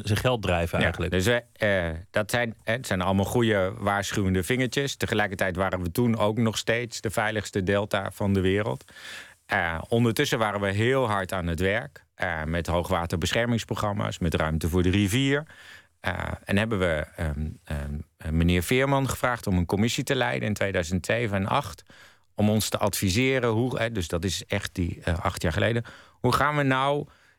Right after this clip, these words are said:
Speaker 2: in het licht van de lange termijn, eh, ervoor zorgen dat we niet alleen die veiligste delta zijn, maar ook blijven? Waar moeten we innoveren? Waar moeten we investeren? Waar moeten we misschien dingen anders doen?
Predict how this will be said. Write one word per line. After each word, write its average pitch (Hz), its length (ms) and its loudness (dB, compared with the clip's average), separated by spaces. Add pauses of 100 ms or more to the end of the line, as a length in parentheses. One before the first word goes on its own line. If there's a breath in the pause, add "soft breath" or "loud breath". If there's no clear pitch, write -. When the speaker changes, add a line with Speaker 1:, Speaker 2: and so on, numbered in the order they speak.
(120)
Speaker 2:
in 117 160 2
het 92 120 0
licht 117 260 2
van 113 120 2
de 92 100 4
lange 117 360 2
termijn, 123 680 -2
eh, 95 520 0
ervoor 92 300 0
zorgen 113 400 2
dat 98 140 -2
we 95 80 0
niet 98 220 0
alleen 85 220 0
die 85 100 0
veiligste 87 420 -4
delta 76 500 -2
zijn, 95 500 2
maar 92 160 2
ook 90 200 0
blijven? 98 500 0
Waar 98 200 2
moeten 101 280 0
we 98 60 0
innoveren? 98 640 0
Waar 92 160 0
moeten 92 220 0
we 92 60 -4
investeren? 95 680 0
Waar 87 160 2
moeten 90 280 2
we 80 60 0
misschien 87 280 2
dingen 82 240 2
anders 147 300 2
doen? 151 240 0